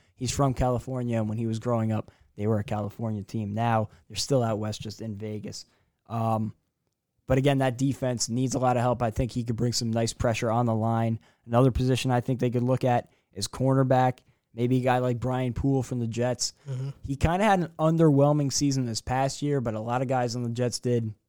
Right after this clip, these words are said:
Speaker 1: They didn't have a great season as a team if you <laughs> hadn't been watching. Uh, but I think he, he's one of the best nickel guys out there that you could get in the league. So if you could bring him in, it would be a big help for that defense. A guy I feel like I've been saying for every team, Richard Sherman.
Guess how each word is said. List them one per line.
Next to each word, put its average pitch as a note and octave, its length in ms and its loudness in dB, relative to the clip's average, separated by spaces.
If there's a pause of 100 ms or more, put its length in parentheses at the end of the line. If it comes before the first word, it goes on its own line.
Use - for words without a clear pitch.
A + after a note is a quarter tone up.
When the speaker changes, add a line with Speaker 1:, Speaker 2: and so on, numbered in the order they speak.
(120)
Speaker 1:
They G3+ 120 -8
didn't A#2+ 200 2
have A#2 160 4
a A#2 40 2
great B2 260 0
season A#2 340 -2
as G#2 100 -6
a G2+ 60 -14
team C#3+ 420 0
if A#2 160 0
you C#3 100 2
<laughs> - 0 -
hadn't C3+ 340 4
been C3+ 180 2
watching. C3 500 -2 (420)
Uh, A#2 260 2
but A#2+ 140 0
I B2 120 4
think C#3 200 -2
he, C#3 220 0
he's B2+ 340 0
one C3 160 2
of C3 60 2
the A#2+ 80 0
best B2 220 0
nickel B2 280 -2
guys A#2 320 0
out B2 200 -2
there A#2+ 160 -2
that A2+ 80 0
you A2+ 100 0
could A2+ 180 -8
get A#2 180 -2
in A2+ 120 -4
the A2 80 -2
league. B2 460 2 (320)
So A2+ 280 2
if G#2+ 100 -4
you C3 80 0
could B2 120 2
bring B2+ 200 2
him C3 320 0
in, B2 300 -2
it A2+ 60 -4
would A2+ 200 0
be A#2+ 120 2 (240)
a B2 40 -20
big B2+ 280 -4
help B2+ 200 0
for B2+ 80 -6
that A#2 160 -2
defense. B2 480 -4 (840)
A C3 60 -8
guy C#3+ 240 6
I C#3 60 4
feel D#3 180 4
like D3 140 6
I've C#3 160 6
been C3 100 6
saying C#3+ 280 2
for C3 120 0
every C#3 220 2
team, C#3+ 260 -2
Richard C3+ 340 0
Sherman. C3+ 460 0